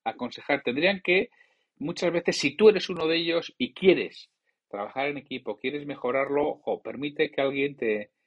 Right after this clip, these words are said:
te mentorice o ten un equipo de, de apoyo, ¿no? Y ayuda también a otras personas, les puedes ayudar y puedes con-, hacer que consigan grandísimos resultados y a ti también te van a mejorar mucho tu calidad de vida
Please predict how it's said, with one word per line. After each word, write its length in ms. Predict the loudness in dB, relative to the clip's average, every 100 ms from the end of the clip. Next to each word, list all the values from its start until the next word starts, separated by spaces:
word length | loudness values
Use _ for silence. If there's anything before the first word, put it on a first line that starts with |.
| _ _
te 120 | -12 -8
mentorice 640 | -4 -2 -2 -2 -4 -6 _ _ _ -6
o 200 | -6 -4
ten 180 | 0 2
un 140 | 2 0
equipo 400 | -2 2 4 6
de, 200 | 6 4
de 180 | -2 -2
apoyo, 540 | 0 4 4 2 -2
¿no? 180 | -4 -10 _ _ _
Y 280 | -2 -2 -4 _ _ _ _
ayuda 420 | 6 8 8 6
también 300 | 4 0 2
a 80 | 2
otras 220 | 2 2
personas, 400 | -6 -6 -4 -4
les 160 | -4 -4
puedes 280 | -2 -2 2
ayudar 380 | 2 4 2 0
y 60 |
puedes 240 | 0 0 0
con-, 240 | -6 -4
hacer 280 | -8 0 0
que 120 | 0
consigan 480 | -4 -2 -2 -2 -2
grandísimos 480 | -2 -2 -4 -2 -2
resultados 380 | -2 0 0 0
y 140 | 2
a 80 | 4
ti 140 | 4 4
también 280 | 2 2
te 80 | 4
van 200 | 4 4
a 60 | -2
mejorar 480 | -2 4 6 6 4
mucho 460 | -6 -6 -4 -4 _ _ _ _ _ -6
tu 240 | 2 2 2
calidad 360 | 0 2 4
de 80 | 6
vida 360 | 6 2 0